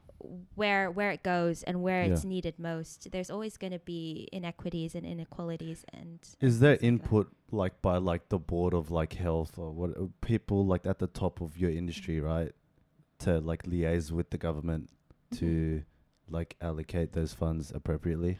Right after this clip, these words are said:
Speaker 2: Does
Speaker 1: Yeah,
Speaker 2: that, does
Speaker 1: yeah.
Speaker 2: that make sense?
Speaker 1: Definitely, yeah. There, it's,
Speaker 2: 'Cause,
Speaker 1: it's
Speaker 2: like,
Speaker 1: a
Speaker 2: communication, the
Speaker 1: Yeah,
Speaker 2: communicating,
Speaker 1: yeah.
Speaker 2: right?
Speaker 1: They
Speaker 2: They're good.
Speaker 1: definitely communicate. That's why we have our, our political members as well, to communicate the needs of the community.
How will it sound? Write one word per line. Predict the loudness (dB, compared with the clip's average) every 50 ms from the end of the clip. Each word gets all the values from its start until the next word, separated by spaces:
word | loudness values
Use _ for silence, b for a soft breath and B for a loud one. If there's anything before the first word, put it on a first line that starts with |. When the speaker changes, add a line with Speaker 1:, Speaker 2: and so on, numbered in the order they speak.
| -4
Speaker 2:
Does | 0 2
Speaker 1:
Yeah, | 4 4 4 4 4
Speaker 2:
that, | 4
does | 4 4
Speaker 1:
yeah. | 4
Speaker 2:
that | 4 4 2
make | 0 0
sense? | 0 0 -2 -2 -2 -4 -12 -20 -2 4
Speaker 1:
Definitely, | 4 4 4 4 2 0 0 0 0 0 2 2
yeah. | 4 4 2 2 2 2
There, | 4 6 6 6 4 2 -4 -14 -20 _ _ _ _ _ _ _ _ -2
it's, | -2 -2 -2 -6 -12
Speaker 2:
'Cause, | -12 -12 -6
Speaker 1:
it's | -2 2 4 6
Speaker 2:
like, | 6 4
Speaker 1:
a | 8
Speaker 2:
communication, | 8 10 10 10 10 8 6 6 4 4 0 -2 0
the | 4
Speaker 1:
Yeah, | 6 6 8 8 8
Speaker 2:
communicating, | 6 6 6
Speaker 1:
yeah. | 6 6
Speaker 2:
right? | 6
Speaker 1:
They | 6 4 4 4 6
Speaker 2:
They're | 6 4 4
good. |
Speaker 1:
definitely | 6 6 4 6 6 4
communicate. | 0 -2 -4 -4 -2 -2 -4 -6 -6 -6 -4 -4 -4 -4
That's | -6 -6 -4
why | -2 -2 0
we | 0 -2
have | -2 -4 -6 -6 -6
our, | -8 -8 -8 -8 -10
our | -10 -12 -12 -10
political | -8 -6 -6 -6 -4 -6 -6 -8 -8 -10
members | -10 -10 -10 -8 -10 -10 -10 -10
as | -12 -12 -10
well, | -10 -10 -10
to | -12 -14 -16
communicate | -16 -14 -12 -12 -10 -12 -12 -10 -10 -10 -10 -10 -10
the | -12
needs | -12 -10 -10 -10 -12 -12 -14
of | -14
the | -14 -14
community. | -14 -12 -12 -10 -8 -8 -6 -6 -4 -4 -4